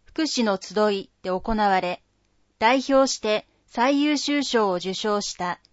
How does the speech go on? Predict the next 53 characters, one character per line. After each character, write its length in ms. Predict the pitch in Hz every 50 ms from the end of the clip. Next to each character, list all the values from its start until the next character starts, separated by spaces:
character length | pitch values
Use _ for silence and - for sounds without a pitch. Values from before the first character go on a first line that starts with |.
| _ _ _ _
木 140 | - - 294
畑 300 | 294 302 262 - 208 196
か 100 | - 202
な 100 | 208 220
み 140 | 233 233 226
さ 180 | - 233 214 214
ん 100 | 208 196
が 220 | 190 185 185 - _ _ _ _ _ _ _ _
作 340 | - - 196 190 - 254
文 220 | 233 262 262 262 254
を 100 | 240 233
朗 200 | 226 220 233 233
読 180 | 233 226 -
し 160 | - - 220 202
ま 120 | 202 208
し 100 | - -
た。 220 | - 156 147 - _ _ _ _ _ _ _ _ _ _ _ _ _ _ _ _ _ _ _ _ _ _ _ _ _ _ _ -
受 140 | - 226
賞 240 | 214 - 311 320 320
者 180 | - - 254 226
の 120 | 208 190
一 260 | 190 196 - - 220
覧 220 | 220 214 214 208 190
は 240 | 196 190 190 196 _ _ _ _ _
三 280 | _ - 254 269 294 294
ペ 220 | - 311 302 294
ー 20 | 277
ジ 120 | - 220 196
に 140 | 190 180
掲 180 | - 208 214 226
載 280 | - - 220 214 208 208
し 100 | - -
て 120 | 208 202
い 100 | 196 190
ま 140 | 180 180 190
す。 200 | - - - _ _ _ _ _ _ _ _ _ _ _ _ _ _ -
受 120 | - 226
賞 260 | 214 - 302 302 311
者 160 | 269 - 247 226
の 140 | 214 190
皆 240 | 185 190 196 220 220
さ 240 | - - 202 190 175
ん、 80 | 151 - _ _ _ _ _ _
お 120 | - 202 208
め 100 | 233 254
で 160 | 277 262 262
と 200 | - 269 254 247
う 20 |
ご 100 | 240 240
ざ 160 | 208 226 233 226
い 80 | 226
ま 160 | 220 220 226
す。 180 | - - _